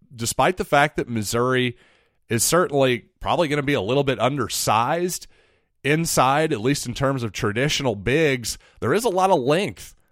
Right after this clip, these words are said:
on this team next year. Plenty of guys who, again, three men, two men, guys on the perimeter who actually have some length. I'm, you know, thinking guys like Trent Pierce, for instance, the true freshman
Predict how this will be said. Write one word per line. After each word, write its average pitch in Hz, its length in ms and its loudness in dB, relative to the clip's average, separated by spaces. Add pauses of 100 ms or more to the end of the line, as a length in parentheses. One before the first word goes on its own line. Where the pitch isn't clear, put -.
(120)
on 101 140 0
this 101 200 -2
team 95 320 -2
next 90 380 -6
year. 80 180 -6
Plenty 156 320 -4
of 160 80 -4
guys 147 440 0
who, 123 260 0 (180)
again, 101 380 0 (260)
three 156 400 0
men, 92 380 -4 (400)
two 175 260 4
men, 90 380 -4 (160)
guys 135 260 -2
on 156 100 0
the 147 60 -2
perimeter 151 480 0
who 101 100 -2
actually 123 420 -2
have 131 220 0
some 117 200 -4
length. 95 420 -4
I'm, 92 320 -12
you 110 120 -10
know, 87 160 -4
thinking 131 420 -6
guys 113 420 2 (500)
like 127 440 2 (420)
Trent 135 360 0
Pierce, 139 360 0
for 107 180 0
instance, 82 440 -8
the 92 80 -12
true 139 260 0
freshman 123 680 -2